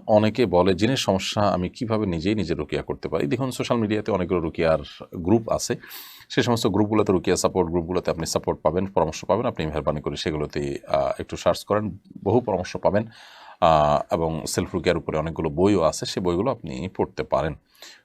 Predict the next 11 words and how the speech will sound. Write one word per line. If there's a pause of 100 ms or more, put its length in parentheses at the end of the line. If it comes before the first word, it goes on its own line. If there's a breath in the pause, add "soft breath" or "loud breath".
ফরিদউদ্দিন
লিখেছেন,
"সড়ক
দুর্ঘটনা
বেড়েই
চলেছে, (540 soft breath)
সড়ক
দুর্ঘটনা
রোধকল্পে
ট্রাফিক
বিভাগ,